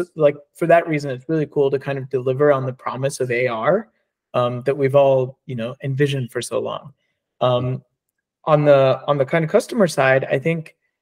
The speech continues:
the impact of the product is really felt by our customers. So for instance, we work with manufacturers like Colgate-Palmolive, Volvo, Siemens, and our customers kind of repeatedly tell us that we've cut their training time in half,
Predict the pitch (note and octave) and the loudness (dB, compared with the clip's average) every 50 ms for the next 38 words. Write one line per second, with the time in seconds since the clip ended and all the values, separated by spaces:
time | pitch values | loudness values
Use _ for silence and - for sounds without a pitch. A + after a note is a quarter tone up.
0 | _ _ _ _ - D#3 D3+ D3 C#3+ D3 - F3+ F3 F3+ F3+ - G3+ G3 G3 - | _ _ _ _ -2 0 0 0 0 -2 0 0 0 0 0 2 0 0 2 2
1 | F#3+ E3+ D3+ D3 C3+ - - C#3+ B2 C#3 D#3 F#3 F#3+ - - C#3 C3+ C3+ D3 D#3+ | 0 0 0 -2 -4 -2 0 2 4 6 6 4 4 0 -6 -6 -4 -2 0 0
2 | D#3+ D3 D3 - - D3+ D3 D3+ D3+ - - C#3+ C3+ C3+ C3+ B2+ - D3+ D3+ - | 0 0 0 2 4 4 4 4 2 -2 0 2 2 2 0 -2 -4 -6 -6 -4
3 | G#3 G#3+ A3+ B3 C4 - - _ _ _ _ _ - - D#3+ C#3+ - - E3 E3 | -4 -4 -4 -4 -6 -10 -16 _ _ _ _ _ -4 -2 -2 0 0 0 0 0
4 | E3 D#3+ - E3+ D3+ D#3 - D3+ C#3+ C#3 C#3+ D3 D3 - - D3+ C#3+ C#3 C3 C3 | -2 -2 -2 -4 -4 -4 -4 -4 0 2 4 2 2 2 2 4 4 4 2 0
5 | C3+ - - - C#3+ C#3+ C#3 C3+ C3 D3 C#3 C3+ - - C#3 C3 B2+ - C3+ C3 | -2 -8 -6 -4 -2 -2 -2 0 0 0 0 0 0 -2 -2 0 0 0 0 0
6 | B2+ - - - D3+ C#3 C#3 - C#3 C3+ - - - - C3+ C3+ C3 B2+ B2 B2 | -2 -4 -4 -2 0 0 2 0 0 -2 -4 -6 -6 -4 -4 -2 -2 -2 -2 -2
7 | B2 B2 A#2+ A#2+ B2 B2+ _ _ _ _ _ _ _ - C3 C#3+ C#3 C#3 C3+ C3 | -2 -4 -6 -6 -8 -10 _ _ _ _ _ _ _ 0 4 6 8 8 8 6
8 | B2+ C3 C3 B2+ B2 B2 A#2+ A#2 - - D3 C#3 C3+ B2+ B2 B2 B2 B2 B2+ B2+ | 4 2 0 0 0 -2 -4 -8 -8 -8 -8 -6 -6 -6 -6 -8 -10 -12 -14 -16
9 | - _ _ _ _ _ _ _ _ C#3+ C#3 C3+ C3 C3 C3+ C3+ C3 C3 - - | -18 _ _ _ _ _ _ _ _ 0 2 2 2 0 0 -2 -4 -6 -2 0
10 | C#3+ C#3 - - F3+ - - G3 F3+ D#3+ - - D#3+ D#3 D3 C3 C#3 C3+ - - | 0 0 0 -4 -8 -4 0 0 0 0 0 0 -2 0 0 0 -2 -2 0 0
11 | F3 F3+ F#3+ E3+ D#3+ C#3+ C3 - D#3+ F3 F#3 F3+ C3+ - - C3 C#3 C3+ B2+ - | 0 2 2 2 0 -2 -2 2 4 6 6 6 4 2 -4 -4 -4 -6 -6 -2
12 | - D#3 D#3 - C#3 C3+ - - D#3+ D#3 D3+ D3 D3+ D3+ C#3+ C#3 C3 C3 B2+ D3+ | -2 0 0 0 -2 -2 -2 -2 -2 0 0 -2 -4 -6 -6 -6 -6 -6 -6 -4
13 | D3 C#3+ C3 B2+ B2 - | -4 -2 -2 -4 -6 -10